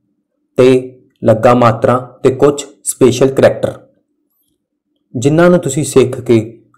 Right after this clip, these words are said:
ਆਸਾਨੀ ਨਾਲ ਟਾਈਪਿੰਗ ਕਰ ਸਕਦੇ ਹੋ। ਆਈਏ ਆਪਾਂ ਇਹਨਾਂ ਦੀ practice ਕਰੀਏ ਕਿ ਕਿਸੇ ਅੱਖਰ ਨੂੰ ਬਣਾਉਣ ਲਈ ਕਿਹੜੀ ਕੀ ਦਾ ਯੂਜ਼ ਕੀਤਾ ਜਾਂਦਾ ਹੈ। ਜਿਵੇਂ ਊੜੇ ਲਈ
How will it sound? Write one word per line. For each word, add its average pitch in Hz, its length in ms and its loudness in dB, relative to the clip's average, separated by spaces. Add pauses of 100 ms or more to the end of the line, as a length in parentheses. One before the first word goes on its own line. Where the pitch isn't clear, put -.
(140)
ਆਸਾਨੀ 131 320 2
ਨਾਲ 123 240 2
ਟਾਈਪਿੰਗ 113 540 0 (360)
ਕਰ 117 160 4
ਸਕਦੇ - 400 -4
ਹੋ। - 80 -12 (800)
ਆਈਏ 123 320 2 (960)
ਆਪਾਂ 113 480 0 (500)
ਇਹਨਾਂ 143 240 2
ਦੀ 120 380 -6
practice 117 360 2
ਕਰੀਏ 98 400 -2 (320)
ਕਿ 131 100 -2 (180)
ਕਿਸੇ 143 380 0
ਅੱਖਰ 131 260 -4
ਨੂੰ 131 140 0
ਬਣਾਉਣ 117 320 2
ਲਈ 113 80 0
ਕਿਹੜੀ 127 380 2
ਕੀ 117 200 2
ਦਾ 117 140 2
ਯੂਜ਼ 113 300 -2
ਕੀਤਾ 113 240 -2
ਜਾਂਦਾ 101 360 -4
ਹੈ। - 140 -20 (600)
ਜਿਵੇਂ 120 480 2 (1300)
ਊੜੇ 156 300 4
ਲਈ 117 400 0